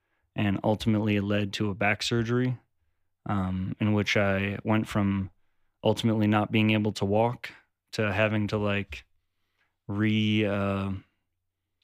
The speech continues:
refigure out my life and, like, where I was gonna get happiness from it and what I was gonna be able to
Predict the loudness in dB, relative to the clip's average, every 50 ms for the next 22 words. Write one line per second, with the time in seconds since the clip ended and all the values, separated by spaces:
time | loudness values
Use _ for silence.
0 | _ _ _ -6 -2 0 2 2 2 0 0 0 2 4 4 4 4 4 2 2
1 | 2 0 2 2 2 2 2 0 -4 -8 -14 -16 -18 -12 -6 -4 -4 -2 -2 -2
2 | -2 -2 -4 -4 -2 0 0 2 2 2 0 0 -2 -2 -2 -2 -4 -4 -4 -4
3 | -2 -2 -2 -2 -4 -6 -6 -6 -6 -6 -6 -6 -4 -4 -4 -4 -6 -6 -8 -8
4 | -8 -8 -8 -10 -12 -16 _ _ _ _ _ _ _ _ _ -2 0 2 4 4
5 | 4 2 2 0 0 -2 -2 0 0 -2 -2 -4 -8 -12 -14